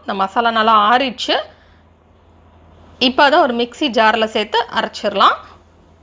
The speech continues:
இப்போ இதை ஒரு மிக்ஸி ஜார்ல சேர்த்தாச்சு. தண்ணியெல்லாம் எதுவுமே விட வேண்டாம், நம்ம அப்படியே நல்ல ஒரு பேஸ்டா அரைச்சிக்கலாம். இப்போ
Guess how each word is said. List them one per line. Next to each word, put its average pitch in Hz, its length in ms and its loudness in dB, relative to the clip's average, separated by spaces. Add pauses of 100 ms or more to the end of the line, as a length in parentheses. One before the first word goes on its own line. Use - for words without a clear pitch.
(3000)
இப்போ 220 160 0
இதை 240 120 0
ஒரு 226 120 -2
மிக்ஸி 247 280 -6
ஜார்ல 233 260 4
சேர்த்தாச்சு. 214 380 -2 (600)
தண்ணியெல்லாம் 359 440 0
எதுவுமே 269 260 -4
விட 247 180 2
வேண்டாம், 330 260 -2
நம்ம 311 200 2
அப்படியே 262 300 0 (560)
நல்ல 240 140 0 (100)
ஒரு 247 160 2
பேஸ்டா 269 360 4 (200)
அரைச்சிக்கலாம். 220 520 0 (2000)
இப்போ 330 120 0